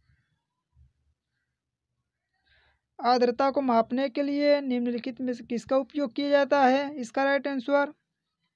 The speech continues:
आर्द्रता को मापने के लिए आर्द्रता मापी का यूज़ किया जाता है। इसका राइट आंसर सी होगा। घनत्व को मापने के लिए हाइड्रोमीटर का यूज़ किया जाता है।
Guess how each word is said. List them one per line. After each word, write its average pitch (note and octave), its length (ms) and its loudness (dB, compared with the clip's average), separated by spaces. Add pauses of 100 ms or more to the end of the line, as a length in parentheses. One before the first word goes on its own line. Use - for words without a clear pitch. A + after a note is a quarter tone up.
(1000)
आर्द्रता A#3+ 440 2
को C4 140 -2
मापने A#3+ 420 0
के C#4+ 160 0
लिए C#4+ 380 2 (580)
आर्द्रता A#3+ 520 0
मापी A3 320 0
का C#4 160 2
यूज़ C#4+ 260 -4
किया C#4+ 200 0
जाता C#4+ 360 0
है। C#4 300 -2
इसका C4 280 -4
राइट C4 220 0
आंसर B3 280 -2
सी C4+ 200 -6
होगा। C#4 380 2 (1120)
घनत्व A#3+ 380 0
को D4 140 4
मापने C#4 520 0
के C#4+ 120 0
लिए C#4 240 2 (840)
हाइड्रोमीटर A#3 720 2
का C#4 140 2
यूज़ C#4 260 -2
किया C#4+ 200 0
जाता C#4+ 340 2
है। C#4+ 260 2